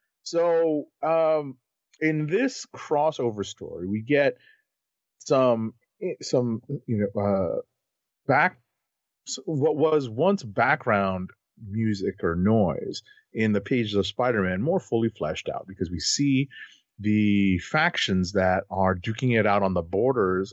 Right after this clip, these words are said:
of Chinatown in Manhattan, and, uh, the Five Weapon Society and, um, the other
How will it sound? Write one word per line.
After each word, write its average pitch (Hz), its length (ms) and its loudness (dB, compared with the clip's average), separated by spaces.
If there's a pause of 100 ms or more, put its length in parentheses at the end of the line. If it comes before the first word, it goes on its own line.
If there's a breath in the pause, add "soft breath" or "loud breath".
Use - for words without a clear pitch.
(120)
of 92 360 0
Chinatown 95 720 0
in 92 260 0
Manhattan, 87 580 -2 (480 loud breath)
and, 92 600 2 (100)
uh, 95 300 0
the 95 280 2
Five 113 280 0
Weapon 127 240 0
Society 110 640 0
and, 92 560 -2 (500 soft breath)
um, 85 760 -2 (580)
the 107 240 2
other 107 400 2